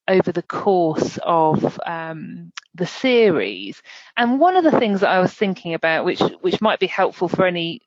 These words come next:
prospective developers who are listening, um, was Anne was saying, "Be frank and honest,"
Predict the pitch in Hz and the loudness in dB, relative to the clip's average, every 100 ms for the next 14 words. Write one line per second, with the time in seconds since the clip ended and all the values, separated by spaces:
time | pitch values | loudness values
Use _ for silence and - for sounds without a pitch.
0 | _ - 190 - 208 - - 196 - 170 | _ 0 2 2 -2 -6 -4 -4 0 -2
1 | 160 214 247 214 - 135 - 147 139 131 | 2 0 0 -2 -4 -6 -4 -4 -2 -2
2 | 123 - - 107 98 123 - _ _ _ | -6 -12 -14 -12 -12 -14 -20 _ _ _
3 | _ _ _ _ 185 180 175 175 170 170 | _ _ _ _ -10 -6 -2 -2 -2 -6
4 | - 190 180 - 202 240 240 180 - - | 0 2 2 0 0 4 4 4 2 0
5 | 170 151 151 151 151 156 _ _ _ _ | 2 2 2 0 -2 -6 _ _ _ _
6 | - 233 233 - - 202 185 - 165 214 | -4 0 2 2 0 -2 -8 -6 0 2
7 | 175 131 143 - - - - | 2 -2 -6 -12 -20 -20 -20